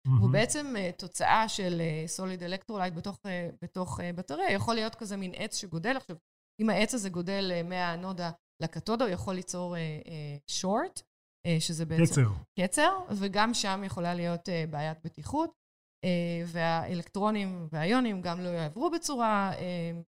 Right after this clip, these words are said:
Speaker 2: טובה, ו-, וצפיפות אנרגיה של בטריה תרד, זאת אומרת שיהיה פחות, אה,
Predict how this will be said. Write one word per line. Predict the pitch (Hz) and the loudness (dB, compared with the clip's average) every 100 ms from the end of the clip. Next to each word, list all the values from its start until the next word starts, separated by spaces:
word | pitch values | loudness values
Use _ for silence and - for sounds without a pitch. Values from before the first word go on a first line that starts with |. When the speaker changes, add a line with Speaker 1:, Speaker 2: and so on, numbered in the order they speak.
| _ - | _ 2
Speaker 2:
טובה, | 180 175 175 170 | 2 6 4 4
ו-, | 170 165 170 | 2 0 0
וצפיפות | 170 170 185 220 240 | -2 -2 -4 0 2
אנרגיה | 214 208 208 | 2 0 -2
של | 196 | -4
בטריה | 185 185 185 190 185 180 | -6 -4 -6 -4 -4 -4
תרד, | 190 240 254 | -4 -2 -2
זאת | - | -4
אומרת | 185 175 165 | -6 -6 -6
שיהיה | - - _ _ - 196 | -10 -18 _ _ -4 0
פחות, | 190 - 196 - | 0 2 0 0
אה, | 196 | -2